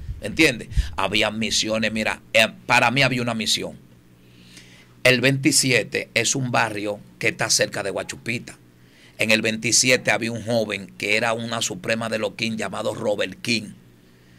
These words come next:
El hombre es peligroso, es guapo también, tiene su rango,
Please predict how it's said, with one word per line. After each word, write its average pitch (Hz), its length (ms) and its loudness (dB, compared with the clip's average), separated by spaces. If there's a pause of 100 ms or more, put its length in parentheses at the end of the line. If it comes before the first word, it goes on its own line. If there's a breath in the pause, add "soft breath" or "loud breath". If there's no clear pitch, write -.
(280 soft breath)
El 110 260 0
hombre 110 520 0 (160)
es 113 120 2
peligroso, 110 840 2 (600)
es 107 180 6
guapo 110 400 2
también, 110 680 2 (580 soft breath)
tiene 113 440 2
su 117 180 -2
rango, 123 560 2